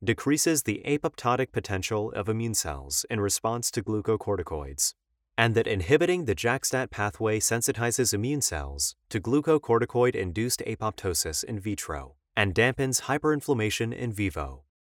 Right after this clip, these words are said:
Meyer, Verbist, and colleagues propose that a strategy combining dexamethasone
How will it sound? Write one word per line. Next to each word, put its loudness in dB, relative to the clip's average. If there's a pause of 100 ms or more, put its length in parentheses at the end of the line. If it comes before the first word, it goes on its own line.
(560)
Meyer, 4
Verbist, 2
and -2
colleagues -4
propose 0
that 0
a 0
strategy -2
combining 0
dexamethasone -2